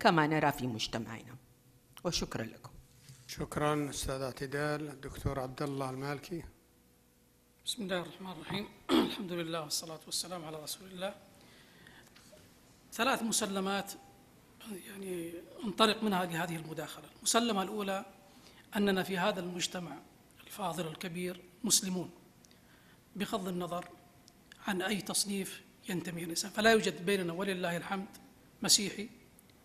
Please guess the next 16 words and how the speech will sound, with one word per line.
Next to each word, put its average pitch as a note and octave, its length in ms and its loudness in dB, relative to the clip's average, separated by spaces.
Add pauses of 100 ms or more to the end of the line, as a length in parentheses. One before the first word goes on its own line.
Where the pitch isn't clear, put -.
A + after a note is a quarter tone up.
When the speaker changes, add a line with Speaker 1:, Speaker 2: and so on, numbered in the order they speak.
(140)
Speaker 3:
ولا G3+ 180 4
يهودي F3 440 -2 (920)
ولا G3+ 200 4
وثني، - 320 -4 (1900)
هذه G3+ 160 6
مسلمة. E3+ 480 2 (1300)
المسلمة A#3 500 10
الثانية G3+ 540 4 (680)
أن G#3+ 440 4 (200)
لنا F#3+ 200 4
دستور F#3 540 0 (540)
لا G3+ 200 2
يمكن F3+ 460 0
تغييره، E3+ 440 -4 (1200)
وهو G3+ 200 6
المرجعية، F3+ 600 -2